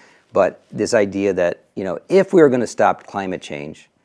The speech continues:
everything should be at our disposal because it's an existential crisis. The world's gonna end. So when you, when you catastrophize everything,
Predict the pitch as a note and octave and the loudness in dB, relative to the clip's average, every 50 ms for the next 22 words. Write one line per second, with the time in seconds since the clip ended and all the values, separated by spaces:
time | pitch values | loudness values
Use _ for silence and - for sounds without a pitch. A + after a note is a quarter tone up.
0 | _ _ _ _ _ _ _ _ _ _ _ - G#2+ A#2 A#2 A2+ G2 - - F#2+ | _ _ _ _ _ _ _ _ _ _ _ -4 -2 0 -2 -2 -4 -4 -2 0
1 | G2+ F#2 F2 E2 D#2 D#2 - - C3 D3 C#3 G#2+ G2+ E2+ D#2 D2 - D#2+ D2+ E2+ | 2 2 2 0 -4 -8 -2 2 4 4 4 2 -2 -6 -6 -8 -8 -8 -8 -8
2 | - - D#2 - - - - - - - - - F2+ E2 - D2 - - - A#2+ | -10 -10 -12 -10 -10 -8 -8 -8 -10 -10 -8 -10 -10 -8 -10 -14 -4 -2 -2 -2
3 | A#2 - - - - - - F2 F2 F#2 F#2+ G2+ F2 - - C#2 A1+ - - - | -2 -4 -10 -20 -10 -6 -6 -4 -2 0 0 0 -2 -4 -8 -12 -12 -12 -14 -16
4 | - - - _ _ _ _ _ _ _ _ _ _ _ - - G#2+ F#2 E2+ F2+ | -18 -20 -20 _ _ _ _ _ _ _ _ _ _ _ -6 -2 -2 -2 -2 -2
5 | F#2 G2+ G#2 G2+ G2 G#2 G2+ - - _ - G#2 G2 F#2+ G2 F#2+ F#2 F#2 _ _ | -4 -4 -4 -4 -4 -6 -6 -8 -10 _ -8 -8 -6 -6 -6 -8 -8 -12 _ _
6 | - - - - - C#3 E3 D#3 - - A#2+ - G2+ F2 F2 D#2+ F2 A2 B2+ C3 | -18 -16 -10 -4 2 2 2 2 2 -2 -2 0 0 0 0 0 2 2 2 2
7 | A2 E2 - C2+ C2 - - | 0 -2 -4 -8 -14 -14 -16